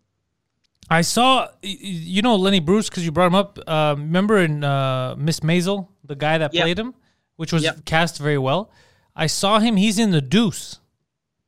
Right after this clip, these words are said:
Speaker 2: Is he?
Speaker 1: Yeah,
Speaker 2: Oh,
Speaker 1: he's
Speaker 2: fuck,
Speaker 1: in
Speaker 2: I watched The Deuce and I didn't even recognize
Speaker 1: Did you
Speaker 2: him.
Speaker 1: watch all
Speaker 2: I
Speaker 1: the
Speaker 2: didn't
Speaker 1: three
Speaker 2: even
Speaker 1: seasons?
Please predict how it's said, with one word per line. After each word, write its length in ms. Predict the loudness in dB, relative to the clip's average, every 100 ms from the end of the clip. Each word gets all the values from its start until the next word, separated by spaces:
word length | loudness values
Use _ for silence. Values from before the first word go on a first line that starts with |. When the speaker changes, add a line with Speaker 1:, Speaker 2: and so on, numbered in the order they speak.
| _ _ _ _ _ _ _ _ _ _ _
Speaker 2:
Is 200 | -4 -2
he? 220 | -2 -6 _
Speaker 1:
Yeah, 240 | -4 -2
Speaker 2:
Oh, 40 | 0
Speaker 1:
he's 100 | 0
Speaker 2:
fuck, 120 | 0
Speaker 1:
in 80 | 2
Speaker 2:
I 100 | 0
watched 340 | 0 -6 -4
The 80 | -8
Deuce 320 | -4 -4 -4
and 120 | -6 -6
I 60 |
didn't 240 | -4 -6 -6
even 300 | -8 -6 -6
recognize 380 | -6 -6 -6 -4
Speaker 1:
Did 120 | -2
you 80 | 0
Speaker 2:
him. 40 |
Speaker 1:
watch 200 | 0 0
all 80 | -2
Speaker 2:
I 20 |
Speaker 1:
the 60 | -2
Speaker 2:
didn't 100 | -2
Speaker 1:
three 60 |
Speaker 2:
even 60 | 0
Speaker 1:
seasons? 220 | 0 0